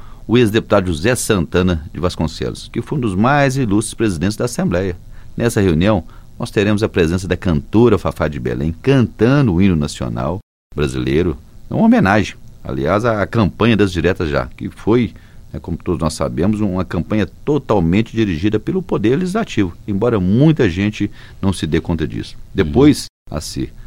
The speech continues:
Speaker 1: nós iremos à inauguração propriamente dita do memorial, com a abertura de suas portas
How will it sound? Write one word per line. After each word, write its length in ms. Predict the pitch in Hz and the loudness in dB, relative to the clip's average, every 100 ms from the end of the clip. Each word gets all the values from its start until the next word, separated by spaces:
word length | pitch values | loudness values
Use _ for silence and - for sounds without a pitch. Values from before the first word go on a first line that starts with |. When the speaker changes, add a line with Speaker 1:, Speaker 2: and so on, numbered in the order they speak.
| - - | -18 -10
Speaker 1:
nós 200 | - 92 | -6 2
iremos 320 | 87 92 95 | 4 4 4
à 60 | 110 | 4
inauguração 760 | 120 123 117 107 85 - 123 | 6 4 4 4 4 2 -2
propriamente 720 | - 139 156 156 117 101 - | 0 2 4 4 4 4 0
dita 520 | 95 113 - 190 196 190 | -4 -4 -2 -2 -2 -2
do 120 | 175 | 0
memorial, 520 | 160 175 135 98 95 - - | 2 4 4 4 0 -8 -10
com 100 | - | -2
a 20 | |
abertura 420 | 95 80 - 95 | -2 -2 -2 -2
de 80 | - | -2
suas 300 | - - - | -10 -10 -12
portas 640 | - 104 107 90 76 - | 2 6 6 4 -2 -8